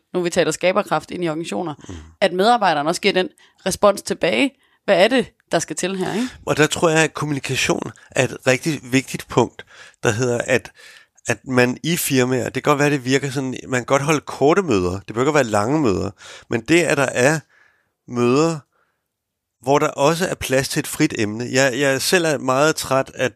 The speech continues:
Speaker 2: det, der hedder møder, hvor der er en agenda,
Speaker 1: Mm.
Speaker 2: og den agenda, den sikrer sig, at der i hvert fald ikke sker noget kreativt på det her møde.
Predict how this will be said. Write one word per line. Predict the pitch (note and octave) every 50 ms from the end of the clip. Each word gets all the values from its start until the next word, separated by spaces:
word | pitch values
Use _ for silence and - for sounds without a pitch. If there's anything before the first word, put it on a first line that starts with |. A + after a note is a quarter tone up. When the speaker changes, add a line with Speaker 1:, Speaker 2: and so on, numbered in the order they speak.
| _ _ -
Speaker 2:
det, | B2 G#2+
der | C3+
hedder | B2+ C3+ C3 B2
møder, | A#2+ A#2 A2+ A2+ A#2+ C3+ C#3+ D3 C3 - -
hvor | A#2+ B2+ B2+ A#2
der | C3
er | C3+
en | B2+ B2
agenda, | A#2 A2+ - B2+ A#2 B2 C#3+ D#3+ F3+ F#3+ F#3+ F3 _ _
Speaker 1:
Mm. | A#3+ A#3 G#3+ G3 F3+ - - - - -
Speaker 2:
og | - A#2+
den | D3 D3+
agenda, | D#3 D3 - C3+ C3 C#3 C#3 C#3+
den | - D3+ D3 D3
sikrer | - - - G#3 - - F3+ E3+
sig, | - B2+ G#2 F#2+ G2 - _ _ _ _ _
at | - A#2+
der | B2+ B2
i | A#2
hvert | B2+ D3 C#3+ C3
fald | C3+ C3
ikke | B2+ -
sker | - - C3+ A#2+
noget | A2+ B2+ A#2+
kreativt | - - A#2 A#2+ A#2+ - - A#2+ A2
på | - -
det | A#2 A2
her | A#2 A2
møde. | G#2+ G2+ F#2+ F2+ F#2 G2